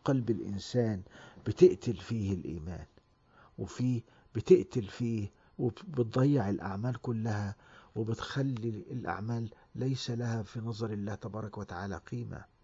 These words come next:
لابد أن نعرف إيه هي مبطلات الإيمان بالله. وما دمت بقول مبطلات الإيمان، معناها إن دي عبارة عن أمراض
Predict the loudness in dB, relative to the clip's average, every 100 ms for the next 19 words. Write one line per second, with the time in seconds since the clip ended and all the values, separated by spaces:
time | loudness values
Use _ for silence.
0 | -20 -20 -20 -20 -6 -2 0 2 2 -2
1 | -4 -4 -4 -8 -10 -4 -2 0 0 -2
2 | -6 -8 -6 -2 -2 -4 -6 -8 -10 -10
3 | -8 -10 -10 -8 -8 -8 -12 -18 -20 -20
4 | -8 -2 0 0 2 4 4 4 2 0
5 | -2 -2 0 0 0 0 0 -2 0 0
6 | -2 -6 -20 -20 -4 -2 0 0 2 4
7 | 4 4 4 2 0 _ _ _ -20 _
8 | -2 0 2 2 2 2 2 2 2 0
9 | -4 -4 0 4 6 6